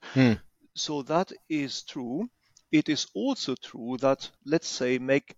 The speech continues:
Speaker 2: NVIDIA the bellwether of this, we can see that when there, there are commercial applications of A I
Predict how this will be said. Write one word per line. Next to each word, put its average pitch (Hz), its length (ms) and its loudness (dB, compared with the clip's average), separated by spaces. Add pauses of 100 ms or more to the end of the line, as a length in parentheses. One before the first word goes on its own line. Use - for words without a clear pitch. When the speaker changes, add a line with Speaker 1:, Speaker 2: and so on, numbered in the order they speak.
Speaker 2:
NVIDIA 120 720 0 (600)
the 123 160 -6
bellwether 117 560 2
of - 320 -8
this, 107 420 -4 (260)
we 127 80 -10
can 127 220 -4
see 135 360 0
that 123 300 2 (680)
when 147 420 0
there, 131 360 2 (180)
there 127 300 2
are 151 280 2
commercial 117 640 -8
applications 120 680 -4
of 120 120 -8 (120)
A 113 180 2
I 113 320 2